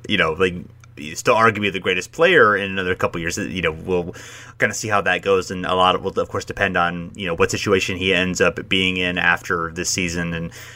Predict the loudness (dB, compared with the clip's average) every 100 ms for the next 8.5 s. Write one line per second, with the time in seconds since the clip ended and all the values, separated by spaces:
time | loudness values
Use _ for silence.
0 | -4 0 2 0 -2 -2 2 2 2 -2
1 | -2 -4 -2 2 2 2 0 0 2 2
2 | 2 0 0 -2 -2 -2 0 0 -2 -8
3 | -6 -4 2 2 2 2 2 4 2 4
4 | 6 4 2 -2 -2 2 2 2 -4 -4
5 | -4 -6 -4 -2 0 4 4 4 0 -4
6 | -2 -2 -2 -4 -4 -4 -4 -4 -4 -2
7 | 2 2 2 -6 -8 -14 -20 -6 2 4
8 | 4 0 -4 -2 -2